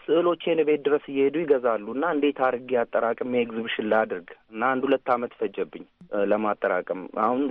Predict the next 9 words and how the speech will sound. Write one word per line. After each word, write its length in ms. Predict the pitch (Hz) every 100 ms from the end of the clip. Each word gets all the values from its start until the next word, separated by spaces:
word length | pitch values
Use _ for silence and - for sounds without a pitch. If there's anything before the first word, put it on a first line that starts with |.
| 101
ቢቸግረኝ 580 | 113 - 123 120 143 147
ትልልቅ 420 | - 151 175 151 -
ሳይዞች 420 | 113 110 107 -
መስራት 380 | 104 - 95 95
ጀመርኩ፣ 500 | 95 92 92 - 98
ደፍረውም 440 | 101 98 - 101 95
እንዳይገዙት 580 | 92 90 87 92 117 -
ማለት 300 | 95 90 -
ነው። 120 | 90